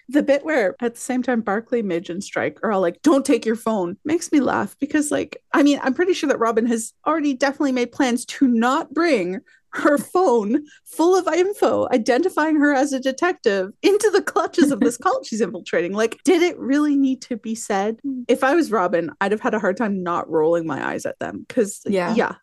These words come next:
Speaker 1: of course I'm
Speaker 2: <laughs>
Speaker 1: not bringing my phone.
Speaker 2: There's this moment where they're all silent and Barclay asks if she's gonna be okay. And I remember
Speaker 1: Yeah.
Speaker 2: thinking, "I'm not okay." <laughs>
Speaker 1: No, none of us are.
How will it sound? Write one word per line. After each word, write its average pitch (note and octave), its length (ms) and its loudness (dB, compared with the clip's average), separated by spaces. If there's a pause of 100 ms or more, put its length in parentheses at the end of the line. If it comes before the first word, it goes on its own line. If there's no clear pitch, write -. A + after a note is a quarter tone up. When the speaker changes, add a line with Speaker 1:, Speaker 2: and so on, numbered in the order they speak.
(100)
Speaker 1:
of G#3+ 220 2
course B3+ 360 0
I'm B3+ 160 4
Speaker 2:
<laughs> G#3 100 2
Speaker 1:
not E3+ 140 -4
bringing G3+ 380 -2
my F#3 160 0
phone. A#3+ 920 -4
Speaker 2:
There's A3+ 240 4
this A#3 140 -2
moment G3+ 300 2
where F#3 160 2
they're F3 160 0
all D#3+ 140 0
silent D#3 600 -6
and D#3+ 400 -6 (300)
Barclay F3+ 400 -2
asks - 420 -6
if F#3 100 -12
she's - 180 -10
gonna D#3+ 180 -4
be - 180 -4
okay. E3 480 -6
And G3 160 -2
I F#3+ 100 0
remember G#3 400 2
Speaker 1:
Yeah. F#3+ 100 -2
Speaker 2:
thinking, F3+ 480 -4 (640)
"I'm F3+ 260 2
not C4 320 2
okay." B3+ 440 2
<laughs> - 60 -8 (840)
Speaker 1:
No, C4 560 2
none B3 300 0
of A4+ 120 -4
us B3 200 0
are. G3+ 220 0